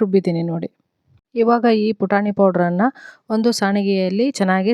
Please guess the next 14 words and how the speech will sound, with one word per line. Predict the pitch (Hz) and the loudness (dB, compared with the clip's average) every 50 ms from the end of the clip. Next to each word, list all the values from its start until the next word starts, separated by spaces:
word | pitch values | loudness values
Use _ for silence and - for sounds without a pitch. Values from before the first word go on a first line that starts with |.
| - | 0
ಸಣಸ್ಕೋಬೇಕು. | - 190 185 190 - - - - 180 165 170 170 - - - - - _ _ _ _ _ _ _ _ _ _ _ _ _ _ _ _ _ _ - - _ _ 262 - _ _ _ _ - 202 | 0 -2 -2 -2 -4 -4 -2 -2 -2 0 0 -4 -4 -6 -10 -12 -12 _ _ _ _ _ _ _ _ _ _ _ _ _ _ _ _ _ _ -20 -20 _ _ -20 -20 _ _ _ _ -4 -2
ನಮಗೆ | 196 196 196 196 196 214 233 - - _ _ _ _ _ _ _ _ _ _ _ _ _ _ _ _ _ _ _ - | -2 0 0 0 0 0 -2 -2 -6 _ _ _ _ _ _ _ _ _ _ _ _ _ _ _ _ _ _ _ -4
ಫೈನಾಗಿ | 220 214 226 226 233 220 220 214 208 240 - - - - | -2 -2 0 -2 -2 -2 -2 -2 -2 -2 -4 -4 -4 0
ಪೌಡರ್ | 214 208 202 196 196 202 - | 2 2 2 2 -2 -2 -2
ಥರ | 208 208 214 208 | 0 0 0 0
ಅಷ್ಟೇ | - - - 220 - | 0 -2 -4 -2 -2
ಸಿಗಬೇಕು. | - 202 175 180 180 175 - - 262 311 - _ _ _ _ _ _ _ _ _ _ - - | -4 -4 -2 -2 -2 -2 -2 -4 -4 -4 -4 _ _ _ _ _ _ _ _ _ _ -6 -2
ಸ್ವಲ್ಪ | - 226 214 - 226 208 - | -2 -2 0 0 -2 -2 0
ಸ್ವಲ್ಪ | 214 202 - 240 214 | -2 -2 -2 -2 -2
ಪುಡಿ | - 202 208 214 196 | 2 2 2 4 2
ಉಳಿದಿರುತ್ತೆ, | 190 175 180 170 170 - - 190 - - - 208 | 2 0 0 0 -2 -2 -4 -8 -10 -4 -2 -2
ಅದೆಲ್ಲ | 190 190 196 196 196 208 233 220 180 | 0 0 0 0 2 0 0 0 0
ಹಾಗೆ | 196 185 190 185 180 | 0 0 2 2 2
ಉಳಿದಿರುತ್ತೆ. | 175 175 170 170 170 170 - - - - | 2 0 0 -2 -2 -4 -6 -8 -10 -10